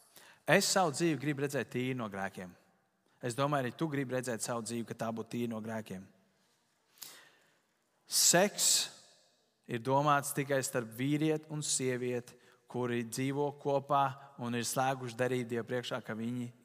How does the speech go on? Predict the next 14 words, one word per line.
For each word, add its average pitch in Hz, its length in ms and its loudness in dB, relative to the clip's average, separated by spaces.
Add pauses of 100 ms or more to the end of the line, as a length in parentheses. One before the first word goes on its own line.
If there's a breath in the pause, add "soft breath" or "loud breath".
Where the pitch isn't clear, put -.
(160)
ir 120 240 -2
vīrs 113 480 -4
un 117 320 -4
sieva. 113 640 -2 (720 soft breath)
Un 110 80 -4
vecā 123 260 2
derībā 123 320 2
seks - 560 2
bija 123 300 -4
tas, 147 240 2 (100)
kad 113 160 -2
viņi 127 300 -4
apstiprināja 113 800 -4
to 98 140 -10